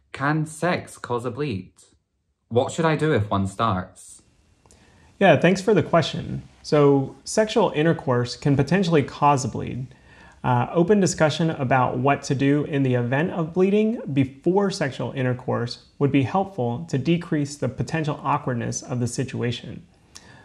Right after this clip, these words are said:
Speaker 2: This will also help gauge the comfort level of those involved. For the receiving partner, if the vagina or anus is not lubricated or stretched properly,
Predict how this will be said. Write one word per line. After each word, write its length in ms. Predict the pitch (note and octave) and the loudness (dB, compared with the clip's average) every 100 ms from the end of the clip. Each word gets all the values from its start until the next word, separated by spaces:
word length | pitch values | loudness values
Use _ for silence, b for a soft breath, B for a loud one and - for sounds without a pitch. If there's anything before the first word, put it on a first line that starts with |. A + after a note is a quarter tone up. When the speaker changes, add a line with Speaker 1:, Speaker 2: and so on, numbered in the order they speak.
| - | -6
Speaker 2:
This 140 | D3 | 0
will 220 | D#3+ - - | 0 0 2
also 320 | F#3 G3 D#3 | 2 4 0
help 460 | A#2 B2+ A#2+ - - | 2 0 0 -6 -8
gauge 580 | B2+ B2 A#2+ A#2+ A#2+ - - | -4 -2 -2 -4 -8 -16 -8
the 80 | C3 | -6
comfort 380 | - F3 E3 C3+ | -4 -4 -2 -2
level 340 | B2 A#2 B2 | -2 0 -2
of 200 | B2+ A#2 | -4 -2
those 260 | B2 B2 A#2+ | 0 0 0
involved. 640 | A#2 A#2 A2+ - - - - _ b b b b b - | -2 -2 -4 -8 -12 -18 -20 _ b b b b b 0
For 120 | D#3 | 2
the 100 | C#3+ | 4
receiving 540 | C3 - B3 A#3+ D3+ | 2 0 0 2 2
partner, 500 | - A2+ A2 A#2+ C3 - - | 0 -2 -4 -6 -6 -10 -12
if 120 | C#3 | -6
the 80 | C3+ | -2
vagina 580 | B2 A#2+ B2+ C#3 E3 F3 | -2 -2 -2 -2 -2 -4
or 160 | D3 - | -6 -4
anus 400 | D3 D#3 A#2 A#2+ | -2 0 -2 -4
is 180 | C3+ B2 | -6 -4
not 300 | B2+ C3+ C3+ | -2 -2 0
lubricated 680 | D3 D3 - A#2 A2+ A#2 | 0 0 -2 -2 -2 -4
or 140 | - C3 | -6 -8
stretched 420 | - A#3 A#3 - | -2 -2 -2 -4
properly, 600 | A#2 A2 - - B2+ | -6 -4 -8 -8 -10